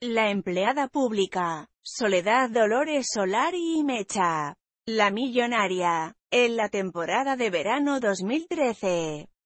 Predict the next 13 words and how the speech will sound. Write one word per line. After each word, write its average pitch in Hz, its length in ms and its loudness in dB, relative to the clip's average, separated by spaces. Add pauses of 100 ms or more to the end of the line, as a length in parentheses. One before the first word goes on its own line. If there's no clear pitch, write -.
(120)
Estrenó 220 680 0
en 247 220 0
Buenos 214 420 0
Aires 294 440 -2
Gasalla 262 680 -2
Nacional 247 600 -2
junto 302 500 -2
a 254 120 4
Laura 247 500 2
Sánchez 302 680 -4
y 262 80 -2
Sebastián 233 680 -2
Borrás, 247 880 2